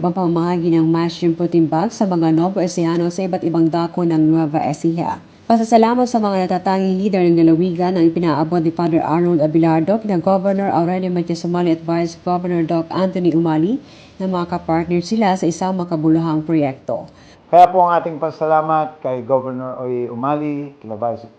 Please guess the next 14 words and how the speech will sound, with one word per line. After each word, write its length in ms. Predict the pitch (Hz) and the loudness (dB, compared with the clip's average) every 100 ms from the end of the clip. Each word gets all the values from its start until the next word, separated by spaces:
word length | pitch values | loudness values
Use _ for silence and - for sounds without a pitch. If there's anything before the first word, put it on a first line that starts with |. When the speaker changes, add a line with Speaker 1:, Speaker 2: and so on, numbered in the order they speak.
| _ _ 113 | _ _ -12
Speaker 2:
ah, 140 | 110 | -8
Doc 260 | 107 123 - | -4 -4 -4
Anthony 380 | 123 113 120 117 | -10 -8 -8 -4
Umali, 340 | 135 127 123 - _ _ | -2 -2 -4 -8 _ _
dahil 240 | 131 143 143 | 0 2 2
po 160 | 151 | -4
sa 160 | - 131 | -4 -4
inyong 240 | 135 131 | -4 -6
proyekto, 720 | 120 117 147 147 156 147 147 | -6 -2 -2 -2 -4 -2 -2
dahil 240 | 123 117 120 | -4 -6 -6
po 160 | 127 | -8
sa 160 | 127 107 | -8 -8
inyong 320 | 113 113 110 | -8 -8 -8
leadership, 560 | 113 110 107 127 127 | -10 -10 -6 -4 -4